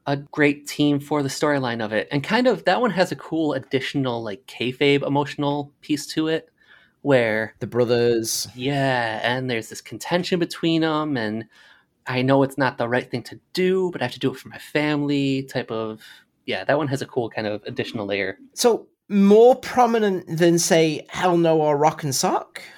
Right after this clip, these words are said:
Speaker 1: Uh, I don't know. I think maybe then, wow, that's a really good question. I can see it being in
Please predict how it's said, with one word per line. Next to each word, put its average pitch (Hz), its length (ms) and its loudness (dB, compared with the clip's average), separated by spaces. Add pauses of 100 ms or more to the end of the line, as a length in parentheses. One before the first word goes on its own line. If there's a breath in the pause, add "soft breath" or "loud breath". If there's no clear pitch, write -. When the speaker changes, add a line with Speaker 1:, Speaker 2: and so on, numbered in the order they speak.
Speaker 1:
Uh, 175 1040 -4 (880 loud breath)
I 196 40 -8
don't 127 220 -2
know. 107 340 -2 (400 loud breath)
I 160 80 0
think 226 300 0
maybe 170 280 2
then, 127 540 2 (600)
wow, 156 200 2
that's 127 160 -4
a 160 40 0
really 143 220 -2
good 131 160 -6
question. 123 420 -8 (720 soft breath)
I 147 100 2
can 156 160 -2
see - 340 -4
it 160 180 -2
being 165 300 4
in 139 560 0